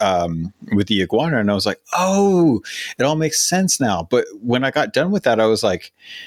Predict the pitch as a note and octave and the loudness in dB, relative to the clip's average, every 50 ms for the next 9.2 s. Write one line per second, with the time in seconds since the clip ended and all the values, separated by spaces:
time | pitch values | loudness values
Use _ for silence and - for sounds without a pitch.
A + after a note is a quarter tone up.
0 | - - _ _ _ - B2 E3+ A3+ - - - B3+ C4 G#3 C#3+ - - - - | -20 -20 _ _ _ 0 0 0 0 0 0 0 2 2 2 0 0 0 -2 -2
1 | - - - F3+ A3 - - - - C3 F#2+ F2+ G#2 F#2+ E2+ E2+ E2 D#2+ D#2+ D#2+ | 0 0 0 0 0 -2 -4 -2 -2 -2 0 2 0 0 2 0 -2 -2 0 0
2 | F2 F#2 F#2 - - - - _ - - - _ - - G#2 A#2+ E3+ G3+ G#3+ C4+ | 0 0 0 -2 -6 -12 -14 _ -20 -20 -18 _ -2 0 2 2 2 2 0 0
3 | - - E3 D#3+ C#3 A2+ F#2+ - - G#2+ A#2 C3+ D#3 D#3+ D3+ - C#3 A2+ A2+ G#2 | -2 0 0 2 2 0 0 0 0 2 2 4 4 2 2 0 0 0 0 0
4 | - G#2+ F2 E2 G2 G2+ A#2+ D3 D#3 C3+ G#2 F2 F2 F2 F#2 - - - - - | 0 -2 -2 0 2 2 2 2 2 0 0 0 0 -2 -4 -6 -14 -20 -20 -14
5 | - - - D#3 G3 F#3 - - D3 B2 G#2+ G#2+ A2+ G2+ G#2 G2 F#2+ F#2 G2+ G#2 | -6 0 2 2 2 2 0 0 0 0 2 0 0 2 2 0 0 0 -2 -2
6 | B2 C3+ C#3 C#3+ C3+ - C3+ A2 G2+ G2 F#2+ F#2 F#2 F#2 A2 G#2 F#2+ - - - | -2 -2 -2 -2 -4 -2 -2 2 2 2 2 2 0 -2 -2 -2 -2 -2 0 0
7 | D3 D3+ F3+ F#3+ E3+ D3+ B2 G#2+ G2+ - C#3+ - F#3+ C#3 G#2+ - - - - F#2+ | 0 0 0 0 -4 -2 0 0 0 2 2 2 2 0 0 -2 -6 -4 -2 0
8 | F2 F2 F#2 - - G2+ - G2 F#2 - - - - - A2 G2+ G#2 A#2 - - | 2 0 0 0 -2 -2 -2 -2 -2 -4 -6 -6 -2 0 2 2 2 0 0 -2
9 | G2 E2+ F#2 | -4 -4 -4